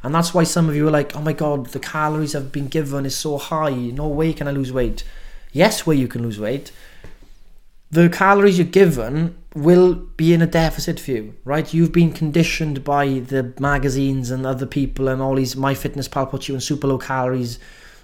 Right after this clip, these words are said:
um, other, other coaches who can't be bothered to actually care about your long-term health and just put you on low calories because it's gonna give them results in the reviews for the apps. Um, they'll just put you in low calories because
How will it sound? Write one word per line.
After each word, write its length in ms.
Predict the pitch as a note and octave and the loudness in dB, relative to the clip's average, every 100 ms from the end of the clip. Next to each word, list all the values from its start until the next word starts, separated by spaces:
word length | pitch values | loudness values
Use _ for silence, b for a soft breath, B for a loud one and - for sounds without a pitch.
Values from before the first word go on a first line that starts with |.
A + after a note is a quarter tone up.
| - | -2
um, 420 | C3 C3+ C3 A#2+ - | 2 2 2 -4 -4
other, 320 | C#3+ C#3 C#3 A#2+ - - | 0 2 2 -2 -10 -4
other 320 | C#3 D3 B2+ - - | 0 0 -2 -10 -6
coaches 540 | - D#3+ C#3+ D#3 D3 A#2 | 2 2 2 0 0 0
who 180 | C#3+ C3+ | -2 -2
can't 280 | - C#3+ | -2 -2
be 60 | C3+ | -2
bothered 360 | C3+ C#3 C3 - | 0 0 0 -6
to 100 | A#2+ | -8
actually 280 | C3+ C#3 | -6 -8
care 300 | C3 - C3+ | -6 -2 0
about 320 | C3+ C3 C3 C#3 | 0 0 -2 0
your 160 | C3+ | 0
long-term 400 | C3 C3 B2+ B2+ | 0 -2 -4 -4
health 300 | A#2+ B2+ B2 | -2 -4 -4
and 80 | C3 | -8
just 100 | A#2+ | -6
put 160 | - C3+ | -2 0
you 100 | C3+ | 0
on 80 | C3 | 0
low 140 | C3 | -2
calories 520 | - C3 B2+ C3 B2+ | 0 2 2 2 -2
because 260 | B2 A#2 B2+ | -4 -6 -6
it's 120 | A#2+ | -6
gonna 160 | B2+ B2 | -6 -4
give 200 | C3+ B2 | -4 -2
them 160 | C3 | -4
results 400 | B2+ B2+ B2 - | -2 -2 -2 -2
in 60 | C3 | -6
the 80 | B2+ | -2
reviews 400 | C3 A#2+ B2+ A#2+ | -2 -2 -2 -2
for 80 | |
the 60 | A#2+ | -2
apps. 480 | - C3+ - - - B B B B B C3 | 2 2 2 -6 -8 B B B B B -2
Um, 480 | C3 C3 C3+ B2+ - - - - - - - - - | 0 0 -2 -6 -12 -20 -20 -20 -20 -20 -20 -20 -4
they'll 220 | B2+ E3+ | 4 6
just 140 | D#3+ | 6
put 120 | - E3 | 4 6
you 100 | D3 | 6
in 40 | |
low 140 | C#3 | 4
calories 440 | C3+ C3+ B2+ A#2 G#2+ | 6 6 6 2 -2
because 380 | C3+ C#3 B2 | -2 -2 -4